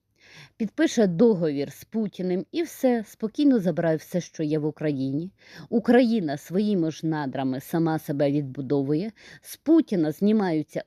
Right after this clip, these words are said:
усі санкції. Ми бомжі, раби і кріпаки. Росія і Америка у виграші». Як вам такий розвиток подій? Нагадую, я про це написала третього травня. Перед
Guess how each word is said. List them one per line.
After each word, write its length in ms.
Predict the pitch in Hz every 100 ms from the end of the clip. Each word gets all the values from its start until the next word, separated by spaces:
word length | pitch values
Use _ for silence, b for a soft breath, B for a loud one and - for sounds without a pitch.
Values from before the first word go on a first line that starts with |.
| -
усі 340 | 262 - 330
санкції. 880 | - 185 151 147 _ - 190 190 208 -
Ми 220 | 233 320
бомжі, 480 | 247 240 165 156 156
раби 320 | 151 151 156
і 100 | 156
кріпаки. 840 | - 160 151 135 127 _ 139 180 254 B B -
Росія 540 | 233 233 - 214 170
і 180 | 175 165
Америка 560 | - 143 170 254 240 -
у 80 | -
виграші». 680 | 185 185 120 143 123 - 120 B 160 156 - 185
Як 360 | 185 254 330 -
вам 160 | 277 262
такий 420 | 254 - 240 208
розвиток 600 | 180 175 - 127 123 -
подій? 520 | 170 170 147 131 -
Нагадую, 560 | 143 170 175 139 127 127
я 140 | 127
про 180 | 127 135
це 160 | - 143
написала 600 | 131 - 160 208 202 190 -
третього 800 | 160 170 175 151 - 175 202 233 -
травня. 480 | 156 139 139 127 -
Перед 240 | 147 143